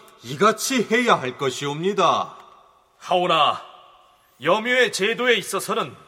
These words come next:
Speaker 2: 억지로 행하게 할 수 없을 것이옵니다.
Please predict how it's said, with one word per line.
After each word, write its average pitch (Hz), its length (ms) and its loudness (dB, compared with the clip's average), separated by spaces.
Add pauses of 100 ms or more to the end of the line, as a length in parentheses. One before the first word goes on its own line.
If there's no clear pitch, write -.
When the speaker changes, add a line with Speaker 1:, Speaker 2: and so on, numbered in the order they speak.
(580)
Speaker 2:
억지로 233 520 0
행하게 196 340 -2
할 151 160 -8
수 123 220 -10
없을 135 440 -8
것이옵니다. 101 840 -2